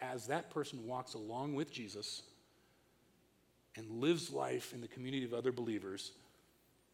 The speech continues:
that the Spirit of God growing within them will produce some of these changes. I've actually got to learn to trust Jesus more than I trust the rules.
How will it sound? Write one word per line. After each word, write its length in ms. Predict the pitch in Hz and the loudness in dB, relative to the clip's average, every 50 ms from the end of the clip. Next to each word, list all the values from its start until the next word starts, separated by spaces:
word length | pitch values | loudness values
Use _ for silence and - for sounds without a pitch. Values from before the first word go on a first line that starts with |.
| _ _ - - _ _ | _ _ -20 -20 _ _
that 100 | - 120 | -16 -10
the 80 | - 110 | -6 -4
Spirit 400 | 110 - - - 139 147 160 165 | -4 -4 -2 0 2 4 4 4
of 100 | 156 135 | 4 2
God 300 | 127 123 120 117 113 113 107 | 2 0 0 0 -4 -6 -8
growing 380 | 98 101 117 127 131 139 139 | -4 0 0 2 2 2 0
within 340 | 135 127 123 - 139 143 143 | -2 -2 -2 0 0 0 0
them 240 | 120 104 95 98 104 - - - - - - - - - - | 0 -4 -6 -8 -12 -14 -16 -20 -20 -20 -20 -20 -18 -6 0
will 200 | 117 131 139 135 | 4 4 4 4
produce 540 | - - 123 113 131 147 143 127 - - - | 4 0 0 0 2 0 0 0 -2 -2 2
some 260 | - 101 - - 113 | 2 2 2 2 -2
of 80 | 107 101 | -6 -6
these 180 | 110 104 - | -6 -8 -6
changes. 600 | - - 120 120 123 104 - - - - - - - - _ _ _ _ _ - - - - - - - - - - _ _ - | -6 -6 -6 -6 -6 -8 -10 -14 -14 -16 -16 -16 -18 -20 _ _ _ _ _ -20 -20 -20 -20 -20 -20 -20 -20 -20 -20 _ _ -2
I've 80 | 123 131 | 2 4
actually 280 | 135 131 - - 147 | 4 4 4 4 4
got 160 | 135 131 120 - | 4 4 4 2
to 80 | 139 | 0
learn 180 | 120 123 123 117 | 0 0 0 -2
to 100 | 120 101 | -2 -4
trust 380 | - - 139 135 - - - - - | -4 -2 -2 -2 -2 -2 -8 -6 -2
Jesus 540 | - 165 156 117 104 104 107 - - - - - - - - - - _ - | 0 0 0 2 0 0 0 0 0 -2 -6 -12 -20 -20 -20 -20 -20 _ -4
more 200 | 107 110 117 117 | 0 2 4 4
than 120 | 117 117 | 4 2
I 80 | 110 107 | 0 -2
trust 500 | - - - 110 101 - - - - - | -2 -2 -2 -2 -2 -2 -6 -8 -10 -12
the 80 | 113 | -6
rules. 520 | 101 104 117 117 92 78 - - - - | -2 0 2 2 0 -2 -4 -10 -16 -20